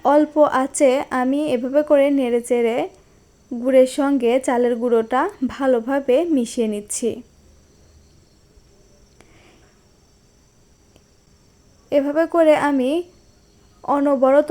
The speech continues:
নাড়তে থাকব যতক্ষণ পর্যন্ত না এটা একটি শক্ত কনসিস্টেন্সিতে পরিণত হয়। দেখে বুঝতেই পারছেন আস্তে আস্তে এটা শক্ত হয়ে আসছে। আপনারা নাড়তে নাড়তে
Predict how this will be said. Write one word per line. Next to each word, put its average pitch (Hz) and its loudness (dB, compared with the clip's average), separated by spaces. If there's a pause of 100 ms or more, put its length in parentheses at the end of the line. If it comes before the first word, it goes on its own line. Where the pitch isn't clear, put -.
(140)
নাড়তে 240 0 (120)
থাকব 226 -4 (680)
যতক্ষণ 277 0 (100)
পর্যন্ত 254 0 (160)
না 226 -4 (480)
এটা 262 2
একটি 302 -6 (140)
শক্ত 269 -2 (160)
কনসিস্টেন্সিতে 285 -4 (1200)
পরিণত 240 2 (140)
হয়। 233 -2 (1900)
দেখে 269 2
বুঝতেই 302 -2
পারছেন 233 -4 (180)
আস্তে 254 -8
আস্তে 294 -6
এটা 226 -4 (160)
শক্ত 269 -6 (100)
হয়ে 247 -2
আসছে। 220 -8 (140)
আপনারা 285 -4 (120)
নাড়তে 254 -4
নাড়তে 247 -6